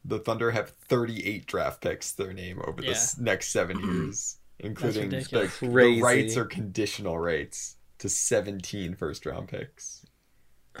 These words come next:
Speaker 2: They
Speaker 1: I
Speaker 2: have
Speaker 1: mean,
Speaker 2: three
Speaker 1: it's
Speaker 2: first-round picks this year,
Speaker 1: Uh, yeah.
Speaker 2: this draft, which is crazy.
Speaker 1: I, anyway, continue, but that's
Speaker 2: Yeah.
Speaker 1: absurd, obviously.
Speaker 3: Mm-hmm.
Speaker 1: Yeah.
Speaker 2: But here's the problem, though, with, with hoarding draft picks, is you can't really build through the draft the same way you can do in the N F L.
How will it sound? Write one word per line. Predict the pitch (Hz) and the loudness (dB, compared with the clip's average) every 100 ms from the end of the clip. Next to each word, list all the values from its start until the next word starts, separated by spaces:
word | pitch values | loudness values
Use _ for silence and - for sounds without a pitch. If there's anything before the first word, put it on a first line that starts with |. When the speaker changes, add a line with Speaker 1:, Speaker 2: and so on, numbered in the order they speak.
| - | 2
Speaker 2:
They | |
Speaker 1:
I | 175 | 4
Speaker 2:
have | 175 | 6
Speaker 1:
mean, | 180 | 4
Speaker 2:
three | 175 185 | 8 8
Speaker 1:
it's | |
Speaker 2:
first-round | - 147 139 143 131 | 8 4 4 2 2
picks | 139 - | -2 -2
this | 143 131 | -4 -4
year, | 131 113 - - | -6 -8 -10 -2
Speaker 1:
Uh, | 104 | 0
yeah. | 92 117 113 | 4 6 6
Speaker 2:
this | - | 4
draft, | 123 117 - - | -2 -4 -8 -16
which | - 135 | -10 -8
is | 131 | -8
crazy. | - 123 120 113 - - _ - | -6 -6 -6 -12 -16 -20 _ -20
Speaker 1:
I, | - - - - _ - | -20 -20 -20 -20 _ -14
anyway, | - 76 58 - - | -10 -8 -8 -10 -8
continue, | - - 78 62 67 | -8 -6 -8 -8 -8
but | - | -4
that's | 71 - | -4 -4
Speaker 2:
Yeah. | |
Speaker 1:
absurd, | - - 57 - - _ _ - | -4 -4 -4 -10 -20 _ _ -16
obviously. | - 123 - 117 117 - | -12 -12 -14 -16 -18 -10
Speaker 3:
Mm-hmm. | 117 120 113 120 _ _ - _ _ _ - | -8 -6 -6 -8 _ _ -20 _ _ _ -16
Speaker 1:
Yeah. | - - - - _ | -14 -14 -18 -20 _
Speaker 2:
But | - 175 | 2 6
here's | 247 | 6
the | 254 | 6
problem, | 175 175 185 151 | 8 10 10 10
though, | 135 131 | 8 8
with, | 135 135 - - | 8 6 4 -2
with | 165 147 | 4 4
hoarding | 127 147 147 | 8 8 8
draft | 139 139 135 - | 6 6 4 4
picks, | 175 180 - - - - - - | 4 4 2 -8 -14 -20 -20 -4
is | 160 156 | 2 4
you | 170 | 6
can't | 185 185 | 6 8
really | 185 190 | 10 10
build | 151 151 151 | 10 8 8
through | 156 | 6
the | 147 | 6
draft | 135 135 131 | 6 4 4
the | 139 | -2
same | 156 135 | -4 -2
way | 131 | -2
you | 127 | -2
can | 123 135 123 | -4 -4 -4
do | 131 | -4
in | 120 | -6
the | 120 | -6
N | 117 | -6
F | 120 123 | -8 -10
L. | 110 113 | -10 -12